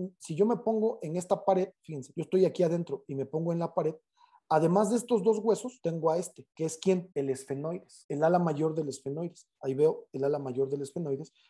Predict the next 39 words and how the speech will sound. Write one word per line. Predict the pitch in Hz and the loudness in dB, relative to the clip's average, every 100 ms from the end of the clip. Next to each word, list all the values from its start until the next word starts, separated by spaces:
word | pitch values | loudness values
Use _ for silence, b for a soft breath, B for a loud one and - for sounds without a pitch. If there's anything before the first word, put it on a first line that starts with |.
| _ | _
cómo | - 160 175 - - _ - | 2 4 4 0 -18 _ -2
influye | 170 147 233 214 | -2 4 4 4
para | 196 160 | 4 2
formar | - 143 160 202 - b _ | 0 -4 -2 -4 -6 b _
la | - 147 | 0 2
pared | 147 143 190 - _ | 4 2 2 -2 _
lateral. | - 135 123 127 120 113 _ | -4 -2 -2 -6 -6 -10 _
Entonces, | 120 120 120 120 _ | -14 -10 -10 -12 _
pongo | - 147 151 | -4 -2 0
aquí, | 156 196 185 _ _ _ - | 0 -2 -6 _ _ _ -4
¿cuáles | 160 170 | 0 0
son | 170 175 | 0 -2
los | 151 | -2
huesos | 151 156 147 | -4 -6 -6
de | |
la | 127 117 | -6 -6
pared | 123 139 | -4 -4
lateral? | 143 135 185 202 _ _ | -4 -4 -4 -4 _ _
Pues | 123 135 | -8 -6
es | 135 | -4
el | 147 139 | -6 -8
hueso | 139 139 123 - _ | -8 -6 -8 -16 _
frontal, | - 127 117 117 190 269 - - | -12 -10 -10 -4 -4 -4 -12 -12
el | 127 | -6
hueso | 135 139 127 - | -2 -2 -4 -14
cigomático | - - 131 139 165 170 185 247 349 _ _ | -16 -10 -6 -4 -4 -4 -6 -6 -10 _ _
y | 139 | 0
el | 131 127 | 0 0
hueso | 147 170 247 277 _ _ | 0 -2 -2 -6 _ _
esfenoides. | 135 - - 127 123 120 - - - | -10 -8 -8 -6 -6 -10 -16 -20 0
Vámonos | 160 175 180 170 | 2 4 0 2
a | 147 | 2
la | 127 | 2
pared | 135 135 135 | 2 0 0
medial. | 143 139 160 165 - | -2 -2 -2 -6 -8
En | 139 | -4
la | 135 | -2
pared | 139 160 | 2 2
medial | 180 196 180 196 | 4 4 6 4